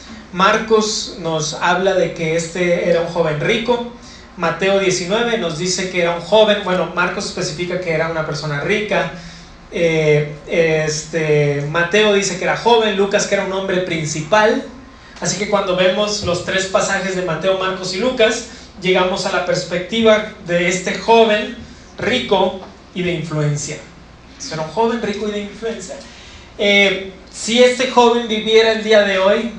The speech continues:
me imagino que sería el joven que tendría muchos seguidores en Instagram, ¿verdad? Y, y quizá, eh, sería el que mostraría las historias más interesantes, ¿verdad? Alrededor del mundo,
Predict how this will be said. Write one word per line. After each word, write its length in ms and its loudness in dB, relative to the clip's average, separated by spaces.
me 80 -4
imagino 560 -2
que 100 -6
sería 580 0
el 200 -4
joven 320 2
que 80 -4
tendría 600 -2
muchos 460 0
seguidores 600 2
en 100 -6
Instagram, 580 -2
¿verdad? 280 -4
Y, 140 0
y 240 -2
quizá, 580 0
eh, 240 0
sería 300 -2
el 120 -2
que 360 -4
mostraría 960 2
las 220 0
historias 640 0
más 280 -2
interesantes, 1000 0
¿verdad? 220 -2
Alrededor 360 0
del 240 0
mundo, 680 0